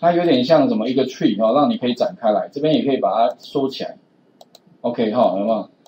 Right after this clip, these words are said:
然后前面有一个那个什么版本的宣告哈。那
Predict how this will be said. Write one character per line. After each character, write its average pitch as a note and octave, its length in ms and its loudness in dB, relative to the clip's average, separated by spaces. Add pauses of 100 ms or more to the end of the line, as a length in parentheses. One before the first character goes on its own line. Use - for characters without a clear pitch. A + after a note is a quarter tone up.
(160)
然 A#2+ 80 -4
后 C3 80 -2
前 C3 160 -6
面 D3+ 140 0
有 G2+ 160 -2
一 A2 80 -4
个 B2 140 -2
那 C3+ 100 -2
个 A2 200 -4
什 G#2 120 -10
么 F#2+ 220 -6
版 B2+ 180 -2
本 G#2 140 -4
的 G2 80 -6
宣 A#2+ 260 -4
告 - 160 2
哈。 - 240 -2 (640)
那 A3 160 10